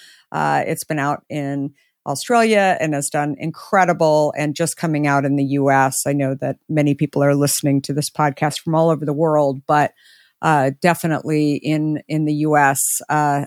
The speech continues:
I know it's coming out, uh, for the first time. So everyone's gonna know Kemi's name if you don't already. And this book is absolutely so incredible. So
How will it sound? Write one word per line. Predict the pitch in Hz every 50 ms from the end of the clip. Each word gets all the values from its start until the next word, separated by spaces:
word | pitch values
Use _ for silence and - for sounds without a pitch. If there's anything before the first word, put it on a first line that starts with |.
| - -
I | 151
know | 151 147 143 147
it's | 143 - -
coming | - - - 156 151 143 139 139
out, | 131 131 - - _ -
uh, | 156 143 139 143 -
for | - 160
the | 151
first | - _ 151 147 - -
time. | - 151 131 123 135
So | - - -
everyone's | 160 202 214 233 233 226 220 208 -
gonna | 220 190 190
know | 190 180 165 160
Kemi's | - - 170 165 160 160 160 - - -
name | 156 156 175 185 208 254 294 311
if | - 190 185 -
you | 185 180
don't | 160 180 165 165 165 160
already. | 156 160 165 196 233 247 240 262 254 247 254 233 -
And | - 175 165 156 160 160 151
this | 151 -
book | - _ 160 143 -
is | 151 147 135 - - - -
absolutely | - 139 127 - - - - 147 139 127 - 101 139 120
so | - - 151 139 135 123
incredible. | 131 - - 104 - - - - 160
So | - - -